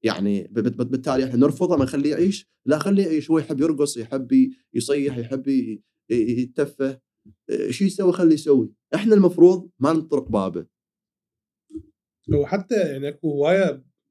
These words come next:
Speaker 2: يعني تليفونات وأبليكيشنات وإلى آخره، أكو رقابة مثلًا، حتى إذا على مستوى الأطفال، إذا مثلًا يعني إحنا نخاف على أطفالنا من المحتوى ال-،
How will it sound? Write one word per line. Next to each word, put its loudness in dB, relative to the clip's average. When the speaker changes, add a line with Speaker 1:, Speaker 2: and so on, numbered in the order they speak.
Speaker 2:
يعني -20
تليفونات -8
وأبليكيشنات -6
وإلى -8
آخره، -16
أكو -2
رقابة -2
مثلًا، -14
حتى -10
إذا -2
على -14
مستوى -14
الأطفال، -6
إذا -20
مثلًا -20
يعني -20
إحنا -18
نخاف -8
على -12
أطفالنا -10
من -10
المحتوى -6
ال-، -20